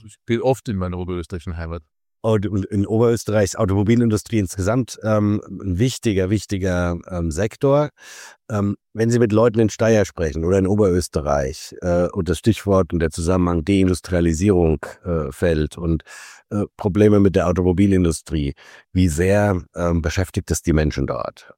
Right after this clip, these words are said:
Speaker 1: Es beschäftigt sie sehr. Nicht? Oberösterreich ist das Industriebundesland Österreichs. Äh, nicht nur, äh, die Automobilindustrie ist da stark vertreten, auch, äh, Kunststoffindustrie, Maschinenbau, Chemie.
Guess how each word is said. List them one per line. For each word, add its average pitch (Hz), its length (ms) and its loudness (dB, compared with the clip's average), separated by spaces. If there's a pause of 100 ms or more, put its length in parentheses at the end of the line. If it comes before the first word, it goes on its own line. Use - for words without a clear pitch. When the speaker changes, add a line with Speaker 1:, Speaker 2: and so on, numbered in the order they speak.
(360)
Speaker 1:
Es - 80 -20
beschäftigt 101 540 -2
sie - 100 -10
sehr. 98 480 -2 (240)
Nicht? 101 200 -4
Oberösterreich 101 680 2
ist - 220 -6
das 117 180 2
Industriebundesland 104 1300 0
Österreichs. 107 840 -2
Äh, 95 460 -2
nicht 104 260 -4
nur, 117 420 6
äh, 110 160 -2 (100)
die 95 260 0 (440)
Automobilindustrie 107 840 2
ist 107 140 -2
da 110 80 0
stark 98 280 -4
vertreten, 95 840 -2
auch, 90 640 -4
äh, 82 120 -8
Kunststoffindustrie, 110 1040 0
Maschinenbau, 101 840 0
Chemie. 107 480 0